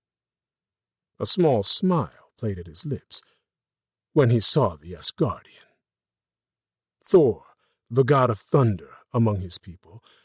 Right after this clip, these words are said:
walked with squared shoulders and head held high. The hammer gripped in his hand swayed casually.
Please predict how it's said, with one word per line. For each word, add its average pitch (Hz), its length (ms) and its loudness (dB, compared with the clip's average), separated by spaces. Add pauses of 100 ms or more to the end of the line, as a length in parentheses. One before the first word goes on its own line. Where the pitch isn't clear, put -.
(120)
walked 135 360 0
with 110 100 -6
squared 151 500 2
shoulders 117 580 0
and 117 180 -4
head 104 320 -4
held 85 320 -16
high. - 480 -16 (420)
The 104 140 -6
hammer 104 340 0
gripped 107 300 -2
in 101 80 -2
his 98 180 -4
hand 110 380 -6 (120)
swayed - 680 -2
casually. - 720 -10